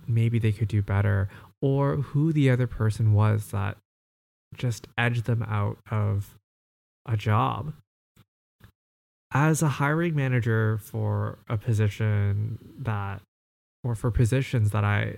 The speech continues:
that I re-, hire for on my team, I can tell you that sometimes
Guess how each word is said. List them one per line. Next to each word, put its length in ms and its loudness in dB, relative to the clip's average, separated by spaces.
that 160 0
I 40 0
re-, 180 -2
hire 280 2
for 240 -2
on 80 2
my 140 4
team, 480 -4
I 100 -4
can 100 -2
tell 200 -4
you 120 -2
that 300 -4
sometimes 720 -2